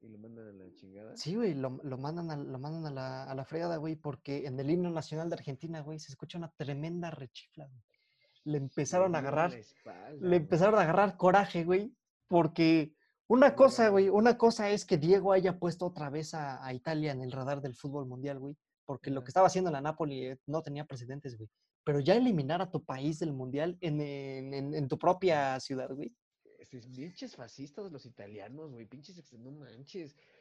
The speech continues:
Speaker 1: O sea, ¿qué no entendían que era un juego, güey? ¿O que era espectáculo, güey? O sea, fíjate hasta dónde llega el fanatismo, güey, que... Ah,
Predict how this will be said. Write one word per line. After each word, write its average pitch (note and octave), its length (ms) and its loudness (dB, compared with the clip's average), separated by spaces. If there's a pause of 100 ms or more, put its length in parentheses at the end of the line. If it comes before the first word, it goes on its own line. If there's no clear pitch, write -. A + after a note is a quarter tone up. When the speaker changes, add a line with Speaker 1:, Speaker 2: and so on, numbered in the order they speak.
(100)
Speaker 1:
O C3+ 100 -18
sea, E3+ 320 -8 (680)
¿qué D#3+ 120 -12
no A3 100 -10 (520)
entendían F3+ 420 -14
que G3+ 120 -14
era G3 100 -10
un F#3 60 -18
juego, D#3+ 320 -14
güey? G3+ 200 -10
¿O A#3+ 80 -12
que F#3 100 -14
era G3+ 60 -8
espectáculo, F3 640 -16
güey? F3 260 -14 (360)
O - 60 -20
sea, D3 120 -12
fíjate G3 280 -6
hasta G3 140 -10
dónde G#3+ 100 -6
llega G3+ 140 -6
el G#3 40 -20
fanatismo, F3+ 600 -14
güey, A#2 180 -12
que... B2+ 320 -12 (640)
Ah, D#3 300 -10